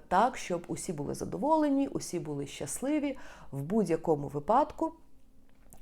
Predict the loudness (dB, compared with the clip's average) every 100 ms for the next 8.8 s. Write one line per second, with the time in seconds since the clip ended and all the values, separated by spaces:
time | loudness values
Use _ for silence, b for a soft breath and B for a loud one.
0 | -6 -4 0 0 0 0 -2 -2 -6 -10
1 | -6 0 2 2 -2 -8 -6 -4 -4 -4
2 | -4 -2 -6 -6 -10 -6 0 0 -2 -4
3 | -6 -4 -2 -4 -4 -14 B B B 0
4 | 4 4 0 -4 -2 0 0 0 -4 -14
5 | B B B 0 6 4 4 -2 -4 -8
6 | -6 0 2 0 -4 -10 B B B -2
7 | -2 0 0 0 -6 -6 -2 0 0 0
8 | -4 -6 -6 -2 0 0 -4